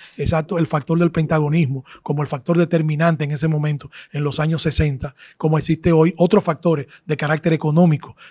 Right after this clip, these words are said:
en las sociedades en contradicción. Lo que quiero decir, que los papeles protagónicos van reduciendo, digamos, su espacio de tiempo y ceden a otros aportes ideológicos. Pero evidentemente que Juan Bosch y Balaguer son dos figuras cimeras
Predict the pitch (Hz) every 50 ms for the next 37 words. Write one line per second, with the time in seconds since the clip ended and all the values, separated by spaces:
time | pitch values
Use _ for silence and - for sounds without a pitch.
0 | _ - 143 151 143 - 165 - - 151 147 151 165 156 156 151 156 143 147 143
1 | 139 135 - - 165 139 - - - - - - - - 180 185 185 - 233 254
2 | 262 247 214 165 - 175 156 147 - - - - _ - 175 170 175 170 - -
3 | 165 - 202 220 240 226 - - - 202 190 - 180 165 202 226 208 180 175 147
4 | - 185 151 - - - - _ - 160 175 185 190 196 185 180 160 - 170 180
5 | 175 180 175 175 170 160 160 165 170 175 156 - 151 131 - 175 180 165 - 175
6 | 151 151 - - 147 147 139 127 113 - - - - - - - - 156 - 180
7 | 185 190 190 180 175 165 180 202 190 202 156 156 156 - 180 165 143 - - -
8 | 220 - - - - - - - 151 151 151 143 143 135 127 131 113 151 147 147
9 | 151 147 156 165 170 180 196 175 180 180 175 202 208 208 - - - - - -
10 | - 156 131 143 160 160 156 156 151 - 170 156 160 165 175 165 165 165 147 -
11 | 160 151 151 151 - 165 139 147 151 156 139 - 151 135 143 147 143 139 131